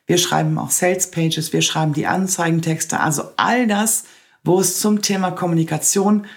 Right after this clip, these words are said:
geht oder wo es um das Thema Kommunikation geht, wenn es um das Thema Nutzen kommunizieren geht, wenn es um das Thema Creatives Texten geht. Das ist ein ganz, ganz entscheidender Punkt und das ist eine ganz, ganz wichtige Stelle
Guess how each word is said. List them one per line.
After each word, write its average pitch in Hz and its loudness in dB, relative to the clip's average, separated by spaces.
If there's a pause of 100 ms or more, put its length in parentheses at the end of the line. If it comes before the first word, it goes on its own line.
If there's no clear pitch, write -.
(340)
geht 170 2
oder 135 0
wo 208 2
es 214 0
um 220 2
das 202 0
Thema 175 -2
Kommunikation 165 0
geht, 151 -2
wenn 185 2
es 214 0
um 175 -2
das 160 0
Thema 156 0
Nutzen 175 0
kommunizieren 143 -2
geht, - -6
wenn 190 2
es 202 0
um 170 -2
das 170 -2
Thema 170 -2
Creatives 175 -2
Texten - -4
geht. - -6 (480)
Das 151 0
ist 175 -2
ein 165 -2
ganz, 127 0
ganz 202 -2
entscheidender 160 0 (360)
Punkt 202 2
und - -14
das 123 -2
ist 143 0
eine 160 4
ganz, 165 0
ganz 160 -2
wichtige 165 0
Stelle 160 0